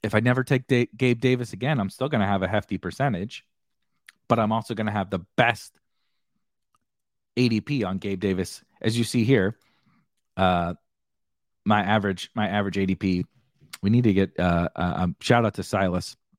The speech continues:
He brought this up. We need to get a delta, like a, my average A D P minus, minus,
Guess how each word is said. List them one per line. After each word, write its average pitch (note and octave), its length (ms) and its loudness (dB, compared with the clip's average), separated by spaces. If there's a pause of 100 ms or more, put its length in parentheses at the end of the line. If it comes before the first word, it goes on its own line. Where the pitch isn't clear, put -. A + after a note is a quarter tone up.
(360)
He A2+ 60 -8
brought G2 180 2
this F#2+ 140 -6
up. F2 80 -4
We F#2 60 0
need F#2+ 140 0
to F2+ 60 -6
get F2 160 -4
a F2 80 -2
delta, F2+ 500 0 (320)
like F#2+ 180 -4
a, F2 140 0 (380)
my F#2+ 220 2
average F#2 300 0
A F#2 80 0
D F2+ 80 -2
P F2 180 -6
minus, F2 500 -2 (500)
minus, G2 580 0